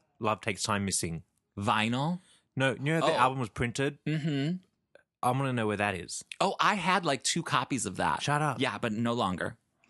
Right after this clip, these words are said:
Speaker 1: Well,
Speaker 2: But
Speaker 1: who's
Speaker 2: yeah.
Speaker 1: got 'em? I wanna know who has them.
Speaker 2: You know what? Oh, let me tell you one of my favorite prized possessions that I no longer have, but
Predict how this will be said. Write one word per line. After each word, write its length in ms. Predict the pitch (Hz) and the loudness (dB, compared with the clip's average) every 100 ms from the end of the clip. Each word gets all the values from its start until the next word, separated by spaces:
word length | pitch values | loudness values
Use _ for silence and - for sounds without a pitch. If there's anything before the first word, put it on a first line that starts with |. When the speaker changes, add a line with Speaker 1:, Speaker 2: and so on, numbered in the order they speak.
| - - | -16 0
Speaker 1:
Well, 80 | 147 | 2
Speaker 2:
But 60 | |
Speaker 1:
who's 80 | 160 | 4
Speaker 2:
yeah. 80 | 190 | 4
Speaker 1:
got 140 | 175 165 | 4 2
'em? 260 | 110 110 - - | -2 -10 -16 -4
I 60 | 139 | 0
wanna 200 | 165 175 | 0 2
know 80 | 165 | 0
who 80 | 156 | 2
has 160 | 156 | 2
them. 100 | 151 | 2
Speaker 2:
You 60 | 214 | 2
know 140 | 233 | 2
what? 300 | 233 160 180 - | 2 2 2 2
Oh, 100 | 311 | 0
let 240 | 208 214 | 2 0
me 100 | 403 | 0
tell 220 | - - 254 | 0 0 0
you 140 | 240 | 0
one 180 | 185 190 | 2 2
of 60 | |
my 220 | 185 170 175 | 2 0 -4
favorite 600 | - - 175 165 170 170 | -16 -4 0 2 2 -2
prized 360 | - 156 156 - | 0 2 2 -2
possessions 640 | 156 135 117 - 165 170 | -2 0 0 0 2 2
that 140 | 131 120 | 2 2
I 60 | |
no 180 | 123 117 | 2 2
longer 240 | 123 123 | 0 0
have, 320 | 123 120 151 151 | 0 2 0 0
but 220 | 120 117 | -2 -2